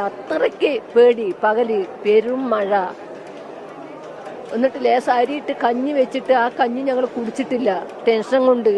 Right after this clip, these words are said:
എന്തോ സംഭവിക്കാൻ പോണെന്ന് തന്നെ. അതിൽ എല്ലാവരും ഉറങ്ങി. കറണ്ടില്ല, കറണ്ട്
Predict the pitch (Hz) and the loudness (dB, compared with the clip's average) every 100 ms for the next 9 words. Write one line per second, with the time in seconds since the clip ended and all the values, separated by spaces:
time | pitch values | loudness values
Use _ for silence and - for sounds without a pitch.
0 | 226 226 254 254 240 254 254 254 247 233 | 2 4 4 2 2 2 4 0 4 4
1 | 240 233 233 220 214 214 180 - - - | 4 0 0 0 -2 -2 -2 -6 -12 -12
2 | - - - - 226 294 254 240 247 262 | -12 -12 -8 -4 -2 0 2 4 4 2
3 | 277 233 220 226 220 208 233 240 254 269 | 0 0 0 0 -2 2 2 2 2 2
4 | 220 185 165 165 - - 202 214 247 262 | 2 0 0 -8 -12 0 2 4 2 2